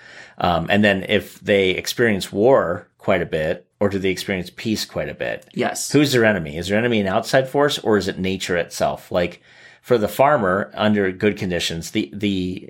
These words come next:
Speaker 1: the enemy is drought.
Speaker 2: Yes.
Speaker 1: Or floods.
Speaker 2: Yes.
Speaker 1: It's not a person or a thing. It's
Speaker 2: It's the
Speaker 1: nature.
Speaker 2: weather.
Speaker 1: It's nature itself.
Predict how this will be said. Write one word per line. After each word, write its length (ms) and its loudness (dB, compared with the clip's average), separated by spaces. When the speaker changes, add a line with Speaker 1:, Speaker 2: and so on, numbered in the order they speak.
Speaker 1:
the 180 2
enemy 260 2
is 140 -2
drought. 500 -4
Speaker 2:
Yes. 280 -2
Speaker 1:
Or 180 6
floods. 680 -4
Speaker 2:
Yes. 500 -4
Speaker 1:
It's 260 -2
not 220 4
a 40 0
person 560 0
or 120 -2
a 60 -4
thing. 460 -2
It's 220 -8
Speaker 2:
It's 140 -6
the 120 0
Speaker 1:
nature. 100 4
Speaker 2:
weather. 480 0
Speaker 1:
It's 120 -16
nature 300 0
itself. 560 -4